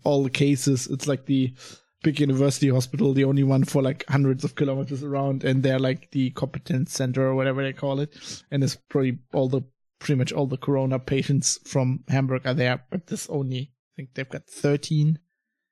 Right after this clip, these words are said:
people now, uh, and I think, you know, most of them are not, uh, on the I C U. Uh, but anyway, uh, let's get into the show. Um,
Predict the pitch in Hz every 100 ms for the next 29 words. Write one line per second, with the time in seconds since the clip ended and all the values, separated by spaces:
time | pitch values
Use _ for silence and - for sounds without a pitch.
0 | _ - 151 147 143 143 139 - 147 135
1 | 131 - 131 - 139 135 135 _ _ _
2 | _ _ - 131 131 _ _ _ - 143
3 | 127 135 127 127 123 127 127 - 135 127
4 | 135 - _ _ - 139 131 131 131 -
5 | 139 139 - - - - _ _ _ _
6 | _ _ _ _ 262 226 220 214 202 185
7 | 156 160 151 185 180 196 247 - 247 254
8 | 247 262 220 208 - 233 294 254 - 175
9 | 190 196 196 196 220